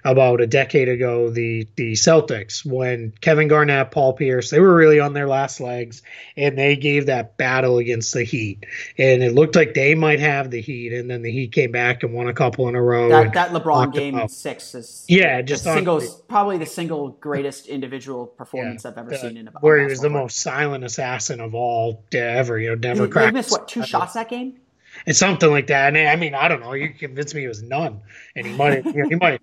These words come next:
Speaker 1: <laughs> but, but, but, you know, ten years from now, he'll have scored two hundred points and, you know, did, did not miss and cured cancer while he was on the court.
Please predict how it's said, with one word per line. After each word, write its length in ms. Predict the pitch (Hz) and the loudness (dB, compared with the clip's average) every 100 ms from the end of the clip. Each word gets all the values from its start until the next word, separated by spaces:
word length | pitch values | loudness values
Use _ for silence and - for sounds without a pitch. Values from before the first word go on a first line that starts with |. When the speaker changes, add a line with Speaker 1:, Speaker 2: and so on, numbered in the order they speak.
| - | -8
Speaker 1:
<laughs> 80 | - | 0
but, 160 | 190 | 2
but, 260 | 170 180 151 | 4 2 2
but, 240 | 175 - | 0 0
you 200 | 220 180 | -2 -4
know, 60 | 170 | -4
ten 220 | - 214 | -2 -2
years 240 | 185 190 - | 0 -2 -4
from 100 | 160 | -8
now, 180 | 143 | -8
he'll 60 | 131 | -8
have 80 | 131 | -10
scored 340 | - 151 127 | -10 -10 -10
two 160 | - 160 | -8 -8
hundred 300 | 151 131 110 | -8 -10 -10
points 420 | 131 135 127 - | -10 -8 -8 -8
and, 200 | 113 107 - - - - | -8 -10 -14 -18 -18 -6
you 140 | 143 | -4
know, 80 | 117 | -4
did, 360 | 117 143 117 117 | -2 -2 -2 -6
did 160 | 151 139 | -4 -4
not 240 | 131 117 | -4 -2
miss 320 | 131 160 156 | 2 2 2
and 300 | 147 131 113 - - | -2 -4 -12 -16 -2
cured 300 | 170 143 110 | 2 2 0
cancer 360 | 139 131 131 | -8 -6 -6
while 180 | 110 110 | -6 -4
he 60 | 117 | -4
was 120 | 117 | -4
on 100 | 113 | -6
the 100 | 110 | -8
court. 340 | - 135 104 | -4 -2 -4